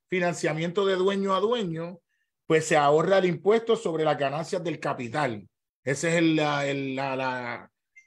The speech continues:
la estrategia que nosotros le hablamos, pues, la, de la manera de que nosotros le explicamos, "Mira, si tú quieres hacer el dinero como tal que quieres hacer,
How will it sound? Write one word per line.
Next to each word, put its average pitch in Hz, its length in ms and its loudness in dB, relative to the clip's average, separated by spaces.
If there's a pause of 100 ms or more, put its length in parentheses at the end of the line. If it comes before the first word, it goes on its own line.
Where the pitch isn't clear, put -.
(260)
la 143 100 2
estrategia 165 460 2
que 170 100 0
nosotros 160 320 0
le 180 80 0
hablamos, 165 320 0
pues, 147 160 0
la, 143 200 0
de 139 140 -2
la 143 120 0
manera 165 280 -2
de 190 120 -2
que 160 80 -6
nosotros 151 320 -4
le 175 80 0
explicamos, 165 400 -4
"Mira, 180 240 0
si 139 120 -10
tú 131 120 -10
quieres 190 180 0
hacer 226 240 -2
el 226 80 0
dinero 180 320 -2
como 156 220 -4
tal 170 180 -2
que 170 100 -6
quieres 165 220 0
hacer, 156 480 -2